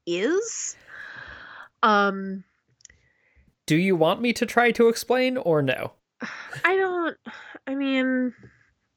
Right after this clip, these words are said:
Speaker 1: probably not.
Speaker 2: Okay.
Speaker 1: The importance, I mean, my important takeaways here is that this is a book deeply rooted in the hardest of science fiction, but is also extremely concerned with the human condition.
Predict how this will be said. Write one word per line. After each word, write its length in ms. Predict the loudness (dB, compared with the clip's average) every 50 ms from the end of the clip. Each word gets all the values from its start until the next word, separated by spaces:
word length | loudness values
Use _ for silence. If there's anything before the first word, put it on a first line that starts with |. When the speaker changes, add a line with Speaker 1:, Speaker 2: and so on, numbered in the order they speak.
| _ _ _ _ _ _ _ _ _ _
Speaker 1:
probably 340 | -2 2 4 4 4 4 2
not. 400 | 2 2 2 4 4 4 2 2 -2 _ 0
Speaker 2:
Okay. 280 | 2 2 4 4 2 2 4
Speaker 1:
The 100 | 4 4
importance, 600 | 4 4 4 4 4 4 4 2 -2 -4 -6 -12 -18 -18 -4 -2
I 80 | -2
mean, 180 | 0 0 -2 -4 -6 -10 -6
my 160 | -2 0 2
important 520 | 2 2 0 2 2 2 2 2 0 -2 0
takeaways 600 | 2 2 2 2 2 4 4 6 4 4 2 0
here 200 | 0 2 4 4
is 180 | 4 2 2
that 140 | 2 0 0
this 160 | 0 -2 -2
is 120 | -2 0 2
a 100 | 2 2
book 260 | 4 2 2 0 0 -4 -6 -8 -6 -4
deeply 560 | -2 0 2 2 2 2 2 4 4 6 4
rooted 520 | 6 6 6 6 6 6 6 6 6 6
in 200 | 4 2 2 4
the 80 | 2 2
hardest 680 | 2 0 0 2 4 6 6 6 4 2 0 0 -2
of 80 | -2 -2
science 540 | 0 0 0 0 2 0 0 -2 -4 -4 -2
fiction, 600 | -2 -2 0 0 0 0 2 2 0 0 -2 -4 -8 _ _ _ _ -20 -20 -20 -20 -20 -20 -20 -4 _
but 140 | 2 4 6
is 200 | 6 6 4 4
also 460 | 4 4 4 4 2 2 2 2 2
extremely 1160 | 4 2 0 -2 -4 -6 -6 -6 -4 -4 -2 0 0 2 2 2 2 2 2 4 4 4 4 2
concerned 720 | 2 0 0 0 0 2 4 6 6 8 6 6 4 4
with 160 | 4 4 4
the 80 | 2 0
human 400 | 2 2 2 2 4 2 2 0
condition. 720 | 0 -2 -2 0 2 2 2 2 2 0 0 -2 -6 -8